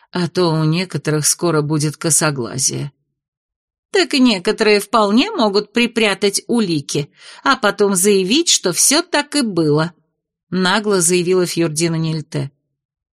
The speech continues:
«Нет у меня никакого доверия к вашему семейству». «Мы с вами, Фьордина Нильте, непременно про это поговорим»,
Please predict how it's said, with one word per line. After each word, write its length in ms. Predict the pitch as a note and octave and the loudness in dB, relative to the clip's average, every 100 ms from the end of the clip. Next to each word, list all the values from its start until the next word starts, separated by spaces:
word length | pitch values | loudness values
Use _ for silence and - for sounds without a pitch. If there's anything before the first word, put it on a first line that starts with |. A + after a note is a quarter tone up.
| _ _ | _ _
«Нет 420 | F4+ E4+ G#3 - | -2 0 0 0
у 40 | G3+ | 0
меня 280 | G3 F#3+ | 0 -2
никакого 520 | F#3 F#3+ G#3 G3+ G3+ F#3+ | -2 -2 -2 0 0 2
доверия 460 | G#3 G3+ B3 F#3+ | 2 2 2 2
к 100 | F#3 | 0
вашему 460 | A3+ G#3 - A3 G#3+ | 0 0 2 0 2
семейству». 800 | - A3+ G3+ D3+ C#3+ - D#3+ D#3+ _ _ _ _ _ _ _ _ _ _ _ _ _ | 2 2 0 0 -2 -2 -8 -12 _ _ _ _ _ _ _ _ _ _ _ _ _
«Мы 460 | D3 E3+ D#3 D#3 D3 | -4 0 0 0 0
с 140 | - | 0
вами, 280 | D#3+ D#3+ D#3 | 0 0 -2
Фьордина 540 | D3 D#3+ D3+ D3+ D#3+ | -2 -2 0 -2 0
Нильте, 600 | D3+ D#3 D#3 - B3+ A3 - _ _ _ _ | 0 0 -4 -2 -2 -2 -8 _ _ _ _
непременно 760 | A3 G#3+ F3+ G#3 B3 B3 E3+ D3+ | 2 2 2 4 4 4 2 0
про 200 | E3 E3 | 0 0
это 180 | D#3 D#3+ | 0 -2
поговорим», 720 | F3+ D#3+ E3+ D#3 B2+ - | -2 0 0 0 -2 -6